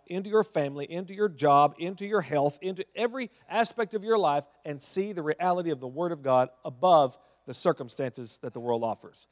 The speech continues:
'Cause we're not li-, we're not called to just take life as it comes to us, to just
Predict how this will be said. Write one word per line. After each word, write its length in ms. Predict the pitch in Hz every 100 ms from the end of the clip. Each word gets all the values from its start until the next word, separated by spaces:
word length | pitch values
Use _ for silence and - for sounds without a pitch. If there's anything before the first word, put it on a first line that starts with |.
| _ _
'Cause 120 | 160
we're 100 | 208
not 220 | 226 202
li-, 220 | 202 240
we're 140 | 202 214
not 200 | 220 -
called 280 | 202 214 175
to 80 |
just 280 | 151 170 - _ _ _
take 260 | 202 196 185
life 320 | 165 170 151
as 160 | 151
it 140 | 147 -
comes 320 | 156 143 131
to 180 | 160 131
us, 220 | 90 - _ _
to 100 | -
just 300 | 135 170 -